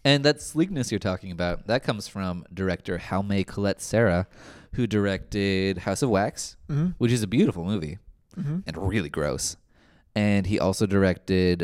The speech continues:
Speaker 1: The Shallows, which came out last year and which was also great.
Speaker 2: Okay.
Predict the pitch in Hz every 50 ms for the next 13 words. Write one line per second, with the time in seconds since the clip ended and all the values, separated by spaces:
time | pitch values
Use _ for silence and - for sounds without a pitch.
0 | 64 - - 85 - 113 131 143 104 82 64 55 65 - - - - 90 - -
1 | - 95 92 87 78 67 85 101 120 - - 82 78 - 80 92 - - - -
2 | 95 87 - - - - - 135 - - - - 180 - - - - _ _ _
3 | _ _ _ _ _ _ _ _ - 147 143 143 190 208